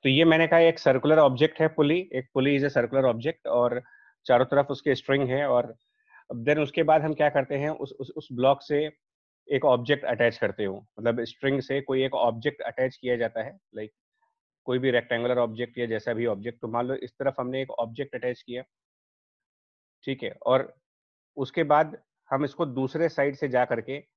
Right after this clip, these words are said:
पुल करते हैं। तो अब आपसे क्वेश्चन पूछा जाएगा कि पुली होती क्या है, मतलब अगर पुली के बारे में पूछा जाए कि आप डिफाइन करो, मतलब आपसे कहा जाए कि अगर आपको कहा जाए, "What is a pulley?" इसको आप कैसे डिफाइन करोगे, मतलब ये क्या है?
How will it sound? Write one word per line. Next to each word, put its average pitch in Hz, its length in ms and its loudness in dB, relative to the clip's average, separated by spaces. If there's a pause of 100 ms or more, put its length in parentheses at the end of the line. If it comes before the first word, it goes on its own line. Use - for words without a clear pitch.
(420)
पुल 131 140 4
करते 104 320 -2
हैं। 92 160 -12 (160)
तो 127 60 -2
अब 123 80 0
आपसे 135 240 2
क्वेश्चन 143 360 -4
पूछा 143 280 -4
जाएगा 131 260 0
कि 160 140 -8
पुली 139 340 -2
होती 131 340 -4
क्या 120 160 -2
है, 104 120 -4
मतलब 110 180 -6
अगर 123 180 -4
पुली 123 280 -4
के 139 120 -4
बारे 127 200 0
में 131 120 -8
पूछा 117 300 -4
जाए 110 220 -4 (480)
कि 139 60 2
आप 135 200 4
डिफाइन 127 420 2
करो, 120 200 0 (720)
मतलब 123 160 4
आपसे 127 240 4
कहा 123 180 2
जाए 123 140 4
कि 135 120 -2
अगर 131 160 4
आपको 127 240 2
कहा 120 220 -2
जाए, 123 220 -2 (840)
"What 117 220 2
is 139 120 2
a 147 100 6
pulley?" 131 260 -2 (100)
इसको 135 200 -2
आप 131 200 4
कैसे 135 220 0
डिफाइन 117 360 -2
करोगे, 98 360 -4 (240)
मतलब 113 180 -4
ये 127 120 -2
क्या 120 220 2
है? 104 160 -4